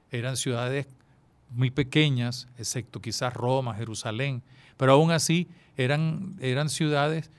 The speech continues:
que tenían unas calles muy estrechas, excepto quizás aquellas que estaban cerca de los puertos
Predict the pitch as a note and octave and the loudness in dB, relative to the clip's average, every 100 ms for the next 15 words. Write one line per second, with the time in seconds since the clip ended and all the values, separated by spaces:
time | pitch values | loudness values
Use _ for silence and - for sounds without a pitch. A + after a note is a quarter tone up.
0 | _ - C3+ C3 C3+ C3+ D3 F3 F3 - | _ -4 -4 0 0 0 0 0 -2 -4
1 | C3+ D3+ - D3+ D#3+ C#3+ D3+ D#3+ B2+ C3+ | -2 -2 -2 -2 0 -2 -2 -2 -4 -2
2 | B2+ - C3+ - - _ _ _ _ - | -2 -4 -8 -6 -8 _ _ _ _ -8
3 | A#2+ C#3 B2+ D#3 D#3+ - C3+ D3 C3 C3 | -4 -4 -4 -6 -4 -2 -2 -2 -4 -4
4 | C3 B2+ B2+ A#2 B2 B2 - B2+ A#2+ C3+ | -4 -6 -8 -6 -6 -4 -4 -6 -4 -8
5 | B2+ - - _ B2+ A#2 A#2 A#2 B2 A#2 | -8 -18 -20 _ -6 -2 0 0 0 0
6 | A#2 - C#3+ C#3+ C3+ - C#3 - | 2 2 4 2 0 -6 -8 -10